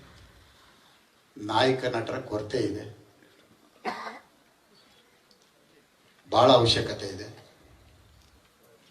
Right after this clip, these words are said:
ಪರಭಾಷಾ ಚಿತ್ರಗಳಲ್ಲಿ ಒಂದೊಂದು ಚಿತ್ರರಂಗದಲ್ಲಿ ಇಪ್ಪತ್ತು ಇಪ್ಪತ್ತು ನಾಯಕ ನಟರಿದ್ದಾರೆ,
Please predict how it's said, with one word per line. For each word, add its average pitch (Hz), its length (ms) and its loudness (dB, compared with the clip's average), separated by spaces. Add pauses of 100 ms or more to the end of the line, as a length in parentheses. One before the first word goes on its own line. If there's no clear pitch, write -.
(960)
ಪರಭಾಷಾ 143 580 6 (840)
ಚಿತ್ರಗಳಲ್ಲಿ 117 920 -2 (3000)
ಒಂದೊಂದು 135 680 4
ಚಿತ್ರರಂಗದಲ್ಲಿ 123 840 0
ಇಪ್ಪತ್ತು 127 480 0
ಇಪ್ಪತ್ತು 101 340 -4
ನಾಯಕ 107 240 -6
ನಟರಿದ್ದಾರೆ, - 840 -18